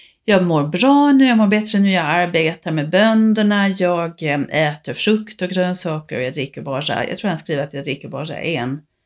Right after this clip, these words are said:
flaska vin till lunch och en till middag. Jag, jag, jag, jag hoppas att jag säger rätt nu, men jag har för mig att det är ungefär så det står. Och då, men då tror jag också att man ska komma ihåg att det här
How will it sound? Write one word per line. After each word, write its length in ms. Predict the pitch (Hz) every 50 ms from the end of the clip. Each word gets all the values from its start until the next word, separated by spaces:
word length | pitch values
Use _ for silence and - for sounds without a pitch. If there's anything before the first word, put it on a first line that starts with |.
| _ _ _ _ _ _ _ _ _ _ _
flaska 360 | - - 135 151 - - - 180
vin 280 | 170 156 107 - - -
till 140 | - 135
lunch 380 | 135 165 131 101 - - - -
och 60 | 123
en 180 | 120 - - 135
till 160 | - - 170
middag. 380 | 214 240 - 220 - - - 285 320 - - 285 320 240
Jag, 200 | 226 247 320 - - - 254 247 - -
jag, 360 | - - 196 165 - 185 202 208
jag, 220 | 247 240 202 -
jag 100 | - 233
hoppas 460 | 226 254 262 294 285 285 285 240 - 175
att 100 | 151 147
jag 100 | 151 -
säger 200 | - 185 202 220
rätt 260 | 185 156 147 - -
nu, 100 | 185 165
men 100 | 165 170
jag 80 | 202
har 80 | 214 202
för 220 | 208 - 233 208
mig 100 | 170 220
att 80 | 214 -
det 60 | 214
är 60 | 185
ungefär 260 | 170 165 165 180 160 156
så 200 | 151 - 170 147
det 80 | 147
står. 320 | 151 - - 220 165 - 190 - - - - - -
Och 160 | - 208 202 190
då, 60 | - -
men 160 | 196 214 208
då 120 | 220 220 220
tror 180 | 220 - 226
jag 80 | 208 202
också 160 | 202 - 214
att 100 | 208 208
man 120 | 175 180 180
ska 340 | - - 151 147 151 156 156 - - -
komma 240 | - 180 156 165 156
ihåg 260 | 156 170 165 147 -
att 120 | 143 151 -
det 80 | 175
här 260 | 175 185 170 151 -